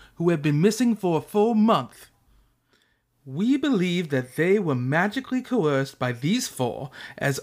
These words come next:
only that of demigods could produce such a feat as to tear the barrier.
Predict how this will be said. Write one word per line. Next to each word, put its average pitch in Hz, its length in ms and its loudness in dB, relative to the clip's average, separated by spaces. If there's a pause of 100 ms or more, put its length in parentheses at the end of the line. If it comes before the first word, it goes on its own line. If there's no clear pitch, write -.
only 226 300 0
that 190 320 -2
of 135 240 -10
demigods 151 720 0
could 143 140 -10
produce 143 300 -8
such - 300 -2
a 254 60 -10
feat 160 400 -6 (200)
as 147 220 -4
to 196 80 4
tear 156 280 -4
the 165 100 -6
barrier. 151 560 -4